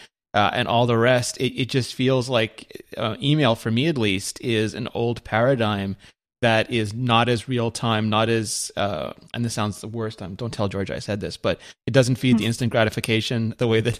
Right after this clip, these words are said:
Speaker 1: <laughs> messaging does. And I th-, I think I've abandoned it. And I was wondering if you guys are still using email, um, like it was, I don't know, Pine, <laughs> or have you moved on to more, to more, uh, real-time services?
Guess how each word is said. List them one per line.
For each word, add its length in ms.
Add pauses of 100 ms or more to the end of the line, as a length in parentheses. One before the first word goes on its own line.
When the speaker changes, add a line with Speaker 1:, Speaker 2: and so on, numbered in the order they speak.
Speaker 1:
<laughs> 80
messaging 640
does. 360 (300)
And 100
I 40
th-, 140 (120)
I 80
think 260
I've 120
abandoned 500
it. 140
And 100
I 40
was 120
wondering 320
if 140
you 100
guys 480
are 120
still 460 (300)
using 340
email, 640 (160)
um, 460 (300)
like 180
it 80
was, 380
I 100
don't 100
know, 100
Pine, 480 (200)
<laughs> 220
or 80
have 360
you 80
moved 260
on 200
to 140
more, 360 (380)
to 100
more, 280 (140)
uh, 240
real-time 420
services? 560